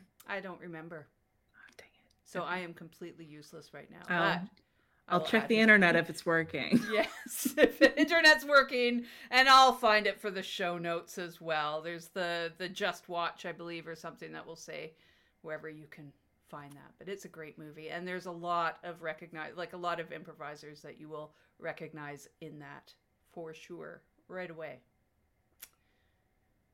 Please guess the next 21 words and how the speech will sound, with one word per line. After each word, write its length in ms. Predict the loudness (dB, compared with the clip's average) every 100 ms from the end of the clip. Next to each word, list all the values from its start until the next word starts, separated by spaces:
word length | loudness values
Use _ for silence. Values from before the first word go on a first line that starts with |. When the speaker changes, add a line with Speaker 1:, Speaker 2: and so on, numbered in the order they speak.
| _ _ _ -10
Speaker 2:
Cool. 160 | -10 -10 _ -12
Looking 160 | -6
Speaker 1:
Including, 220 | -4 0 2
Speaker 2:
forward 200 | 0 0
to 60 |
it. 60 | -6
Speaker 1:
including 760 | -8 -6 -4 -2 -2 -4 -6 -10 _ _
Peter 200 | _ -8
Grosz 300 | -6 -6 -8
from 200 | -12 -14 -10
Rat 180 | -12
Scraps, 560 | -14 -14 -12 -14 -18 -20 _ _ _
right 180 | -12 -10
off 220 | -10 -10
the 80 | -16
top 240 | -2 -2
Speaker 2:
Hmm. 60 | -2
Speaker 1:
of 60 | -10
the 60 |
movie. 300 | -16 -18 -20 _ _
Yeah. 240 | -8 -6